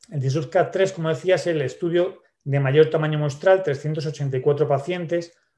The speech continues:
cuarenta y siete centros, angina estable, lesiones entre dos coma cinco y cuatro milímetros, y se permitía un paciente de roll-in, el primero de cada, eh, estudio, que luego se comparó con los pacientes que se siguieron incluyendo posteriormente.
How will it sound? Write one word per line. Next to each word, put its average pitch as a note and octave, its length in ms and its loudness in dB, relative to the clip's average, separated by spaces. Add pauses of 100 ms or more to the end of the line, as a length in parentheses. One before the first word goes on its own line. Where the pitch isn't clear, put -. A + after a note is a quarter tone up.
cuarenta C3 320 0
y B2 40 -4
siete D3 260 0
centros, E3+ 600 -4 (520)
angina D3+ 480 -4
estable, F3 640 -2
lesiones C3 420 -8
entre C3 220 -4
dos C#3+ 140 -2
coma C#3+ 160 -4
cinco C#3+ 220 -6
y B2+ 80 -2
cuatro D3 240 2
milímetros, E3 600 -2 (320)
y D3 80 -10
se C3 140 -6
permitía F3 720 0
un F#3 200 -8
paciente F3 540 -2
de C#3+ 140 2
roll-in, E3 520 2
el C#3+ 160 -10
primero D3+ 360 2
de C#3 100 4
cada, D#3+ 500 2
eh, C3 320 -6 (160)
estudio, E3 460 -2
que C#3+ 80 2
luego D3+ 220 4
se D#3+ 120 -6
comparó D#3+ 480 2
con D3+ 120 -2
los C3+ 100 -4
pacientes C#3+ 400 -4
que C#3+ 140 -2
se - 100 -12
siguieron C#3 560 -2 (220)
incluyendo C#3+ 500 0
posteriormente. A2+ 680 -6